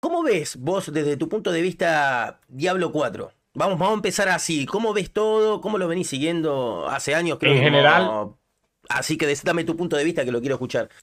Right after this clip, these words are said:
Speaker 2: En general lo veo como una prueba de fuego. Yo creo que Blizzard es la última bala que tiene ahora mismo. Porque hablando en general sobre la empresa, en todas la, en todos los juegos está teniendo malos comentarios sobre todos los juegos.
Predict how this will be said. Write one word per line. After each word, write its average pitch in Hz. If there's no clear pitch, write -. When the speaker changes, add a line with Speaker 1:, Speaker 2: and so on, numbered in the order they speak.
Speaker 2:
En 143
general 151
lo 202
veo 214
como 160
una 180
prueba 170
de 165
fuego. 95
Yo 127
creo 160
que 135
Blizzard 170
es 139
la 143
última 151
bala 135
que 123
tiene 107
ahora 107
mismo. 92
Porque 113
hablando 147
en 185
general 170
sobre 151
la 139
empresa, 170
en 127
todas 175
la, 170
en 135
todos 165
los 170
juegos 185
está 147
teniendo 180
malos 175
comentarios 175
sobre 147
todos 143
los 139
juegos. 104